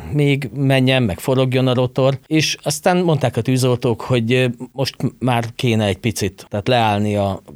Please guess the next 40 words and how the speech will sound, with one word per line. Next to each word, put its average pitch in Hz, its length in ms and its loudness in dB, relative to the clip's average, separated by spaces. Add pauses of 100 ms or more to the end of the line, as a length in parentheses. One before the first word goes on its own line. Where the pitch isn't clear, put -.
(200)
különösen 107 540 -2
a 92 40 0
széllel, 113 520 0
meg 98 160 -2
minden, 110 320 0
meg 104 140 -2
már 101 180 -4
kéne 104 320 -2
oltani. 156 440 0
Mondta 123 260 -2
a 104 40 -2
rendező, 110 440 -2
hogy 104 140 0 (240)
ez 98 200 -4
gyönyörű, 120 480 2
még 104 300 -2 (120)
hadd 101 200 -4
forogjon. 82 520 -4 (220)
Aztán 139 520 -2 (100)
mondták 127 340 -2
a 110 60 0
tűzoltók, 117 560 0
hogy 113 140 0
most 107 240 -4
már 107 140 2
lassan 101 640 -2
nem 78 300 -6 (320)
kéne 90 300 -2
ezt - 220 -6
így 87 140 -4
tovább 95 420 -4
csinálni. 160 600 2 (580)
Jó, 180 140 2
mondta 135 240 0
a 110 40 2
rendező, 110 420 0
„Álljon 82 340 -2
le 73 80 -2
a 67 40 -6
helikopter.” - 680 -10